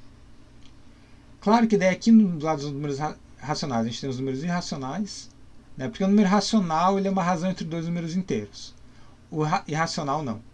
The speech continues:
né? É a diagonal, quebra essa lógica, né? Daí a gente vai ter os números, né, reais que vão englobar isso. Só que dentro dos números, é, irreais, a gente vai ter os números transcendentais,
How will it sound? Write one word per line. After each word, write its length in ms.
né? 220
É 80
a 60
diagonal, 480
quebra 260
essa 140
lógica, 420
né? 140
Daí 100
a 20
gente 80
vai 100
ter 80
os 160
números, 360
né, 300
reais 460
que 60
vão 100
englobar 380
isso. 360
Só 180
que 140
dentro 360
dos 240
números, 800
é, 680
irreais, 540
a 40
gente 100
vai 100
ter 60
os 80
números 240
transcendentais, 1000